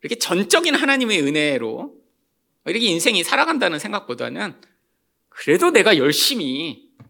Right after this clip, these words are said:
이렇게 자기 반성도 하고 계획도 잘 세우고 또 그것을 이루기 위해 몸부림쳐야 내가 그래도 조금 좋은 사람이 되고,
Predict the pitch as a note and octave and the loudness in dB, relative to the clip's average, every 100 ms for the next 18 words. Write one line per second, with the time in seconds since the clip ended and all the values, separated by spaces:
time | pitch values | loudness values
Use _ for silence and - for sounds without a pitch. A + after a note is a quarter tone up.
0 | _ _ _ - D#3 - A#3 B3+ C3 A#2+ | _ _ _ -2 -2 2 2 2 -2 -8
1 | - B2+ - D#3 G3 C#3 - D3 F3 F#3+ | -18 -16 -8 -6 -4 -6 -6 -8 -4 -4
2 | F3+ B2 B2 D3+ - _ _ _ _ _ | -4 -8 -8 -10 -16 _ _ _ _ _
3 | D#3 G3+ - F#4+ - F#3 A3 G#3+ C#3 B2 | 4 4 4 -2 -2 2 2 2 -2 -8
4 | C3 - _ _ _ _ _ - A3 A#3 | -10 -12 _ _ _ _ _ -10 -2 0
5 | B3+ F#3+ B3+ A#3+ G#3 G#3 C#3+ A3+ D#4+ F4 | 2 0 2 6 6 4 2 2 2 0
6 | C#4+ - C4+ E3+ G3 C#3 B3 F3 A#2+ A#2 | 0 0 2 2 0 -2 -2 -2 -4 -8
7 | A#2 - G3+ C#3 C#3 G3 F#3+ F#3+ A2+ - | -14 -12 -10 -6 -6 -2 -4 -4 -8 -6
8 | E3+ F#3 - | -6 -6 -10